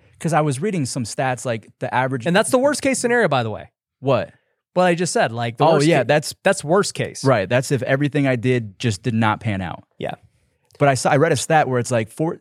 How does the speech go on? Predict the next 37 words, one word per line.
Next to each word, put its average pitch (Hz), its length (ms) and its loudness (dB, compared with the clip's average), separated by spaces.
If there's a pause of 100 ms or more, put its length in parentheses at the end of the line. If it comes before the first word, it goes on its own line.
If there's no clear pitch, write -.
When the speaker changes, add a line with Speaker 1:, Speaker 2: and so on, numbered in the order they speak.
(260)
Speaker 1:
one 160 220 2
point 147 260 -4
four 147 160 2
million 123 420 4
people 110 340 -2
applied 107 380 0
for 107 300 -2
real 117 160 0
estate 113 200 0
licenses, 107 720 -2 (420)
got 117 240 2
it 120 100 0
in 117 80 0
twenty 117 220 0
twenty-two. 107 580 -2 (360)
Eight 139 200 2
hundred 135 320 2
thousand 117 480 0
of 90 120 -4
them 90 340 -4 (460)
did 113 120 0
not 113 200 2
sell 110 200 0
a 98 40 2
home. 95 340 -4 (480)
House 120 280 0
prices 117 380 0
went 113 100 -2
up 107 100 -8
forty 131 320 0
percent 107 520 -2 (100)
over 113 140 2
the 110 60 2
last 101 280 0
few 104 100 -2
years. 90 440 -6 (360)
So 139 300 2